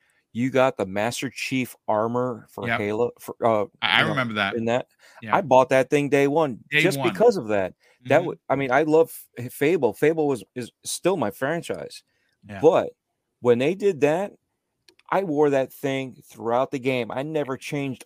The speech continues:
Speaker 1: armor once.
Speaker 2: There you go.
Speaker 1: I may have changed the weapons a little bit, but I always kept the original, you know, um, what was it? Uh, outsider weapons, outsider armor,
Speaker 2: Yes.
Speaker 1: like, "Hey, hey, stranger."
Speaker 2: Yeah.
Speaker 1: Uh, I always kept that.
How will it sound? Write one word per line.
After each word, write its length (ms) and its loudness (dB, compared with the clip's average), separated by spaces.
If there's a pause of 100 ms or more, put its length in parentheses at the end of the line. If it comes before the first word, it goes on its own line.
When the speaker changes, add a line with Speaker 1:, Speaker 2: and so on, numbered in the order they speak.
Speaker 1:
armor 400 -2
once. 760 -6
Speaker 2:
There 100 -14
you 100 -6
go. 340 -4
Speaker 1:
I 40 -4
may 220 -2
have 140 0
changed 300 -6
the 80 -6
weapons 360 -2
a 60 -6
little 160 -2
bit, 160 2
but 120 0
I 140 4
always 260 -2
kept 400 -4 (380)
the 100 -4
original, 560 -4 (300)
you 140 -6
know, 240 -2
um, 400 -2 (120)
what 140 -4
was 160 -4
it? 140 -8
Uh, 280 -6
outsider 720 -2 (320)
weapons, 600 -6 (120)
outsider 720 -2 (120)
armor, 300 -2
Speaker 2:
Yes. 300 0
Speaker 1:
like, 80 -4
"Hey, 240 -6
hey, 180 -4
stranger." 600 -4 (320)
Speaker 2:
Yeah. 200 -4
Speaker 1:
Uh, 60 -4 (200)
I 100 2
always 240 -2
kept 280 -4
that. 160 -6